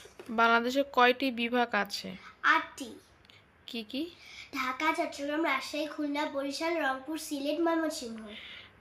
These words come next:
Speaker 1: বাংলাদেশে কয়টি জেলা আছে?
Speaker 2: চৌষট্টিটি।
Speaker 1: বাংলাদেশে কয়টি উপজেলা আছে?
Speaker 2: উম, চারশো প-, চারশো পঁচানব্বই।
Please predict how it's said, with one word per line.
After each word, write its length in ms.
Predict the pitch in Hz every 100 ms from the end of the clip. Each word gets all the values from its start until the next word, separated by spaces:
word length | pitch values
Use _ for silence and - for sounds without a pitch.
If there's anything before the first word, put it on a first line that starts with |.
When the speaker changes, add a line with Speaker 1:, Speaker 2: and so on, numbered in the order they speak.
| 226
Speaker 1:
বাংলাদেশে 520 | 220 220 226 247 262
কয়টি 340 | - 254 262 240
জেলা 320 | 208 202 196
আছে? 400 | 196 - 196 - - - - -
Speaker 2:
চৌষট্টিটি। 640 | 330 320 339 - 226 - - - - -
Speaker 1:
বাংলাদেশে 440 | 226 214 220 233 262
কয়টি 320 | - 226 226 240
উপজেলা 500 | 233 226 233 220 208
আছে? 380 | 202 - 202 190 - - - - - - - -
Speaker 2:
উম, 680 | 247 247 240 240 240 247 254 -
চারশো 320 | 254 262 285
প-, 260 | 285 269 - - - -
চারশো 280 | - 294 349 349
পঁচানব্বই। 640 | 320 320 285 233 - -